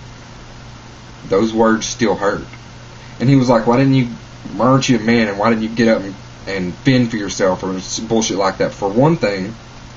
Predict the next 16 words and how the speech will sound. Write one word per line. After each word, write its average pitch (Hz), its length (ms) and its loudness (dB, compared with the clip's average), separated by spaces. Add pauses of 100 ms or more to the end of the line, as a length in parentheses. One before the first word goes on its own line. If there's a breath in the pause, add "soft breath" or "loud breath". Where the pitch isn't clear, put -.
(300)
I - 60 -6
have 113 200 -2
class, - 640 -2 (300)
okay? 95 360 -8 (1400)
Two, 151 580 4 (560)
I 117 80 0
have 147 220 4
manners. 110 640 0 (920)
Three, 151 340 6
we 127 120 6
were 113 200 4
in 107 60 -2
a 92 60 -4
public 131 460 0
restaurant. 113 640 0 (1500)
Four, 147 400 4